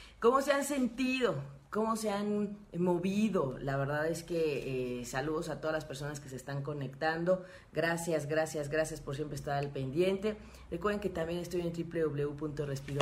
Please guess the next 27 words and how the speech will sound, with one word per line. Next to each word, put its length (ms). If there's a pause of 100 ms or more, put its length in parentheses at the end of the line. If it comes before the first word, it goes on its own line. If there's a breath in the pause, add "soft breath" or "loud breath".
para 160
el 80
alma 240
punto 340
com 200 (380 loud breath)
y 120
también 400
estamos 400
compartiendo 760 (180)
imágenes 800
de 80
la 80
hermosísima 580
luna 320
y 80
de 60
esos 180
espectáculos 720
que 120
tuvimos 440
con 160
la 80
luna 280
llena 340
del 180
día 220
veintidós, 680